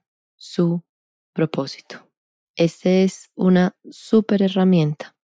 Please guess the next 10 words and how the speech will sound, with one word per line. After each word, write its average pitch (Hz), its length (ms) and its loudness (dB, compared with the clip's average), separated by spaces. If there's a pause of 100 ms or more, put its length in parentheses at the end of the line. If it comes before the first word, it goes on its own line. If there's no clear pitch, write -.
Así 175 260 -2
que 170 140 0
terminen 175 480 4
de 214 80 4
escuchar 180 340 0
este 196 460 0 (260)
episodio 220 760 4
y 170 240 2 (260)
no 185 280 4
procrastinen, 196 680 2